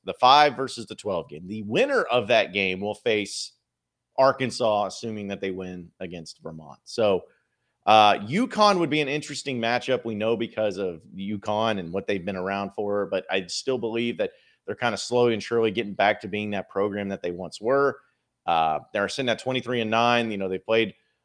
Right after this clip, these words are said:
a pretty solid schedule, uh, had some nice wins. Uh, but that one would be the one where I'm not saying I'm worried about it because I still like Arkansas's chances against anybody really in the country. But I, I do believe, though, that, um,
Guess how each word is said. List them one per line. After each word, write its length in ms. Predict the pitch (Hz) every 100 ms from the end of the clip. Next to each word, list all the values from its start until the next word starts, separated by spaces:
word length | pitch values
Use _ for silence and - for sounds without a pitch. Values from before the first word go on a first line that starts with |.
| -
a 140 | 71
pretty 180 | - 113
solid 480 | - 110 110 120 104
schedule, 680 | - 117 117 113 113 113 - _ _ _ _ _ - -
uh, 80 | 98
had 180 | 110 117
some 160 | 107
nice 280 | 104 110 -
wins. 460 | 107 104 107 101 - _ _ _ _
Uh, 240 | 87 82 82
but 140 | -
that 180 | 131 151
one 200 | 151 131
would 160 | 139 120
be 160 | 131
the 100 | 120
one 240 | 110 120 113
where 140 | 110
I'm 100 | 117
not 160 | 151 -
saying 140 | 147
I'm 100 | 131
worried 260 | 127 127 113
about 320 | 85 82 82
it 140 | 92
because 400 | - - 107 95
I 60 | 92
still 260 | - 131
like 220 | 110 110 110
Arkansas's 360 | 104 - 101
chances 380 | - 110 98 98
against 240 | 90 92
anybody 420 | 110 120 98 90 87
really 300 | 92 95 90
in 60 |
the 80 | 82
country. 580 | - 139 - 90 76 76 _ _ _ _ _ -
But 480 | 131 120 107 104 -
I, 160 | 113 110
I 140 | 113
do 260 | 113 131 120
believe, 500 | 120 117 120 110 95
though, 340 | 104 98 95
that, 300 | 92 92 92 - _ _ _ -
um, 500 | 92 87 85 80